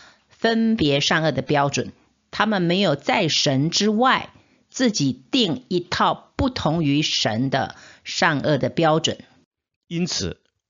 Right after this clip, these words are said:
Speaker 2: 为了人的好处，上帝就禁止人在神之外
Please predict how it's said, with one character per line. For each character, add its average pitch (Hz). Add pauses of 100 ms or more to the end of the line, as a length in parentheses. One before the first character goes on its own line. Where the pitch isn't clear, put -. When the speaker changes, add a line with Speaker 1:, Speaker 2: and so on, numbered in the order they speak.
(360)
Speaker 2:
为 165
了 127
人 117
的 151
好 87
处， - (520)
上 143
帝 135
就 135
禁 151
止 - (220)
人 101 (1200)
在 143
神 123
之 -
外 196